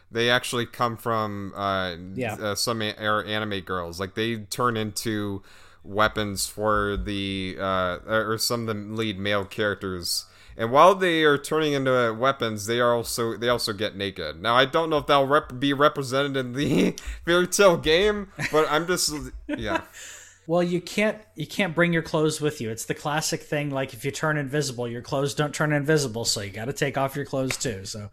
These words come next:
Speaker 1: Yeah,
Speaker 2: I
Speaker 1: I'm,
Speaker 2: guess
Speaker 1: I'm
Speaker 2: that
Speaker 1: just
Speaker 2: makes
Speaker 1: warning
Speaker 2: sense.
Speaker 1: you, if you think that
Speaker 2: <laughs>
Speaker 1: Fairy Tail is gonna be that different from, uh, some of those, uh, you know, boob jiggly stuff,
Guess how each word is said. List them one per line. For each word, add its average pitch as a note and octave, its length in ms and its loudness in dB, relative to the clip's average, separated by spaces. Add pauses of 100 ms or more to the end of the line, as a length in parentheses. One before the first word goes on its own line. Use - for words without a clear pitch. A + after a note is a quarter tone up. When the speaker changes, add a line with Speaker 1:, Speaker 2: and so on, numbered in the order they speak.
Speaker 1:
Yeah, C3+ 300 4
Speaker 2:
I C3 80 6
Speaker 1:
I'm, - 40 4
Speaker 2:
guess C#3+ 160 2
Speaker 1:
I'm D#3+ 100 8
Speaker 2:
that - 40 2
Speaker 1:
just G3+ 80 2
Speaker 2:
makes C#3+ 220 2
Speaker 1:
warning F3 220 4
Speaker 2:
sense. C#3+ 200 4
Speaker 1:
you, D#3 80 0
if D#3+ 60 -4
you - 120 -10
think D#3+ 200 -4
that C#3 360 8
Speaker 2:
<laughs> - 0 -
Speaker 1:
Fairy D3 200 6
Tail C#3 320 0
is A#2 100 -8
gonna B2+ 200 -2
be B2 120 2
that A#2+ 300 0
different A#2 320 -4
from, A2 600 -4
uh, A2 220 -2
some B2+ 220 -4
of A#2+ 60 -8
those, A#2 440 -4 (300)
uh, G#2 340 -2 (140)
you A#2+ 80 -6
know, G#2 120 -4
boob A2 380 -10
jiggly A2 400 -8
stuff, - 460 -8